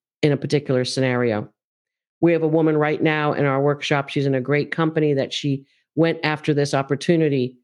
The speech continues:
but they've begun marginalizing her. And whether it's sexism or racism, we're not sure.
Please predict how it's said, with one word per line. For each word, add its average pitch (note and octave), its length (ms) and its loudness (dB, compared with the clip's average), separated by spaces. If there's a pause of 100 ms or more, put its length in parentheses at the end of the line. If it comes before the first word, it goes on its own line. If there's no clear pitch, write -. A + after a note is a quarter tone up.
(580)
but D#3+ 160 0
they've E3+ 280 2
begun D#3 360 2
marginalizing C#3 840 0
her. B2 380 -2 (100)
And D3 140 2
whether D3 240 0
it's C#3+ 200 -6
sexism D3+ 840 -2
or D3+ 160 2
racism, C3 720 0 (540)
we're D#3+ 180 2
not D3+ 260 -2
sure. C#3 560 0